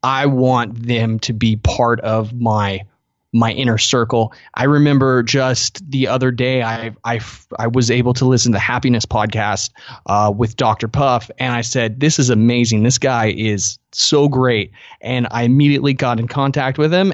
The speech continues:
and a few weeks later, he was on the show. So <laughs> I, w-, I would say just anytime you see somebody great,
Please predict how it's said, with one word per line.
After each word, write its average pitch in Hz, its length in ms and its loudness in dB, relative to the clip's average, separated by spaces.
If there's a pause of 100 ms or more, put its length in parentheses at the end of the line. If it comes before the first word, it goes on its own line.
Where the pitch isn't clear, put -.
and 123 240 0
a 120 80 -4
few 147 220 0
weeks 131 240 2
later, 139 240 2
he 135 100 4
was 120 140 0
on 117 140 2
the 120 60 4
show. 95 400 -2
So 113 380 0 (200)
<laughs> - 200 -14
I, 107 120 -4
w-, 151 200 4
I 139 120 2
would 160 120 2
say 151 240 2
just 139 400 -2
anytime 190 500 2
you 160 120 6
see 190 320 -2
somebody 170 500 2
great, 160 560 0